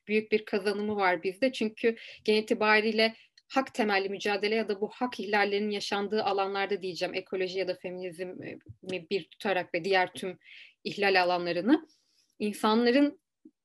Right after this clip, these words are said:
yalnız olmadığını hissettiği ve yalnız olmadığını gördüğü nispeten elimizdeki diğer bu teknolojik araçlarla birlikte bunun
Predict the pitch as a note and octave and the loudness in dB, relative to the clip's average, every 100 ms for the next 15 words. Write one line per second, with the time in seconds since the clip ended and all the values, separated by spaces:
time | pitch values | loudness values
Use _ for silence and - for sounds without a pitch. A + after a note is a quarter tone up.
0 | _ - G#3+ G#3+ A#3 B3+ A#3+ B3+ B3 A#3 | _ -6 2 4 6 6 8 8 6 4
1 | A#3+ A#3+ A#3+ A#3 - A#3+ A#3 - C4+ C4 | 2 2 0 -2 0 2 2 0 2 4
2 | A#3 A3+ A#3 A3+ A#3 A#3 A3+ A3+ A#3 A3+ | 4 4 4 4 2 2 2 0 2 4
3 | G#3 G3+ F#3+ A3 A3 A3+ _ _ _ _ | 4 2 2 4 4 2 _ _ _ _
4 | _ _ _ - A3 - _ A3 A3 G#3+ | _ _ _ -6 -6 -6 _ 0 2 0
5 | G#3 - _ G3+ G3+ G#3+ G3+ G#3+ A3+ G3+ | 0 -4 _ -2 0 0 0 0 -2 0
6 | G3+ G3+ F#3+ G3+ A3+ G3+ G3+ G3+ G#3 - | 2 2 0 -2 -4 -2 -2 -2 -2 0
7 | G3 F#3+ - G#3 G3+ G3 E3+ F#3 F#3+ G3+ | 2 2 0 -2 0 -2 -2 -6 -4 -6
8 | F3+ F#3+ | -4 -6